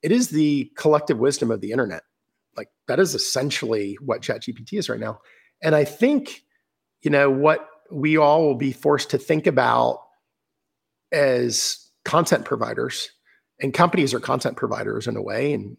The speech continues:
like, Kane, you're a content provider, is, like, what value can I provide on my website that goes above and beyond what people can get through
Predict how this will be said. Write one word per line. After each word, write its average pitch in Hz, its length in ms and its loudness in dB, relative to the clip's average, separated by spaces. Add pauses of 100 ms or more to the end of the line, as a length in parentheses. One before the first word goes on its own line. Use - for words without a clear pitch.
(160)
like, 117 140 -10
Kane, 120 180 -2
you're 120 120 0
a - 40 -2
content 127 300 -6
provider, 110 420 -8 (400)
is, 139 140 0
like, 156 140 2
what 123 400 2
value 156 480 2
can 156 140 0
I 139 120 4
provide 127 380 2
on 139 120 2
my 120 140 2
website 151 580 0 (880)
that 143 160 2
goes 151 200 4
above 131 520 2
and 143 120 -4
beyond 123 540 0
what 131 220 -2
people 120 300 -2
can 113 180 -6
get 113 200 -6
through 110 380 -4